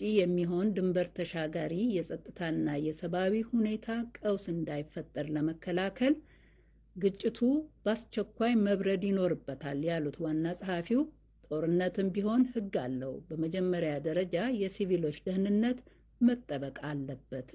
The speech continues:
ሲሉ አሳስበዋል። "በምድር ላይ ገሃነመ እሳት ካለ እሱ ዛሬ የጋዛ ህፃናት ያሉበት ሁኔታ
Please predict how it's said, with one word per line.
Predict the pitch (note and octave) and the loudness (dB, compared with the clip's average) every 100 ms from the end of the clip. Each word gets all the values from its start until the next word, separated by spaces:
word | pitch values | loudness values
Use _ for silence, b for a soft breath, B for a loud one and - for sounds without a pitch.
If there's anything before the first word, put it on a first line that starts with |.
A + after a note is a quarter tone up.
| - | -18
ሲሉ | - D#3+ D3+ B3 - | -4 -2 -2 -4 -6
አሳስበዋል። | E3 - A#2+ - - B2 A2 - - B B B B - | -12 -10 -12 -10 -4 -4 -4 -8 -16 B B B B -8
"በምድር | D#3 E3 F#3 F#3 F#3 | 0 2 4 2 2
ላይ | F#3 F#3+ F3+ | 2 4 2
ገሃነመ | F#3 F3+ F3+ F#3 F3+ F3+ | 0 2 2 4 4 2
እሳት | F3+ - E3+ E3+ | -2 -4 -4 -4
ካለ | F#3+ E3 E3 F3 B3+ C#4+ | -4 -2 0 0 -2 -4
እሱ | F#3+ - - G#3+ C#4 B3 | -8 -10 -2 0 0 -2
ዛሬ | F3+ F3+ E3+ F3 A#3+ | -2 0 0 0 2
የጋዛ | F#3 E3+ E3 D#3+ D3 | 0 0 0 0 -2
ህፃናት | D3+ C#3 D3+ C#3+ D#3 F3 | -4 -6 -2 -2 -2 0
ያሉበት | F#3+ G3+ G3 F3+ G3+ | 2 4 0 0 -2
ሁኔታ | - F#3 E3+ | 0 0 0